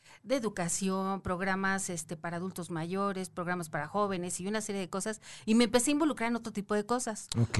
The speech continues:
Speaker 1: Obvio que para ello, pues, tuve que apoyarme también de las instituciones del gobierno, como es Centro de Salud Mental, que ellos nos apoyan con psiquiatras, psicólogos y, y todo lo que es, este, en el tema de la salud mental.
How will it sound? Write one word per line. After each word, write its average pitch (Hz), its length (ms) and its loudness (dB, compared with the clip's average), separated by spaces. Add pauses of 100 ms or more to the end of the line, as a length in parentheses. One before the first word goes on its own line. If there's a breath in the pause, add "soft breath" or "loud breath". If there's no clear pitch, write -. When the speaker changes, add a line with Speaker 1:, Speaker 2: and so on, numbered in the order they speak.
Speaker 1:
Obvio 262 240 6
que - 80 0
para 202 240 4
ello, 214 340 4
pues, 190 220 -2
tuve 202 260 0
que 202 80 -2
apoyarme 180 480 -2
también 180 320 -4
de 180 80 -4
las 160 220 -4
instituciones 170 640 -6
del 156 100 -4
gobierno, 160 540 -6
como 156 180 -4
es 156 160 -2
Centro 160 300 -4
de 156 60 -4
Salud 147 240 -6
Mental, 160 760 -4 (580)
que 185 140 0
ellos 185 280 0
nos 170 220 -2
apoyan 165 340 -4
con 156 160 -4
psiquiatras, 160 600 -2
psicólogos 151 840 -4
y, 135 260 -10 (240)
y 160 140 -10
todo 180 240 -2
lo 160 180 -4
que 160 200 -4
es, 160 140 -6
este, 147 600 -6 (400 soft breath)
en 175 220 -2
el 160 280 -2
tema 175 260 -2
de 165 80 -2
la 151 100 -4
salud 160 260 -4
mental. 156 500 -2